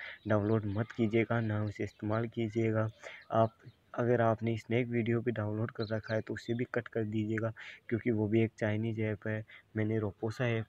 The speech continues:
आप देख सकते हैं, Roposa ऐप डाउनलोड कर रखा है, क्योंकि एक इंडियन ऐप है। और आप Jio ब्राउज़र की, Jio ब्राउज़र यूज़ कर सकते हैं Chrome ब्राउज़र की जगह, क्योंकि Jio ब्राउज़र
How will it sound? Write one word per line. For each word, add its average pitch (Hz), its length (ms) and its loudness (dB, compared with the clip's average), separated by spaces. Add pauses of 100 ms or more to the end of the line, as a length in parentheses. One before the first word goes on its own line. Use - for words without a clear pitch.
आप 110 140 -2
देख 110 180 -4
सकते 117 280 -8
हैं, 117 80 -2
Roposa 110 420 -8
ऐप 113 260 -4
डाउनलोड 107 340 -4
कर 113 140 -10
रखा 110 260 -6
है, 110 80 -4
क्योंकि 110 320 -8
एक 110 100 -4 (400)
इंडियन 113 340 2
ऐप 117 260 0
है। 113 220 -2 (300)
और 110 440 -2
आप 117 180 4 (680)
Jio 110 340 2
ब्राउज़र 110 400 2
की, 117 180 -6 (800)
Jio 110 360 4
ब्राउज़र 110 340 6
यूज़ 113 260 2
कर 117 120 -4
सकते 113 300 -10
हैं 117 120 -4
Chrome 107 300 -10
ब्राउज़र 107 380 -4
की 113 120 -4
जगह, 110 260 2
क्योंकि 113 260 -12
Jio 110 260 -2
ब्राउज़र 107 440 -6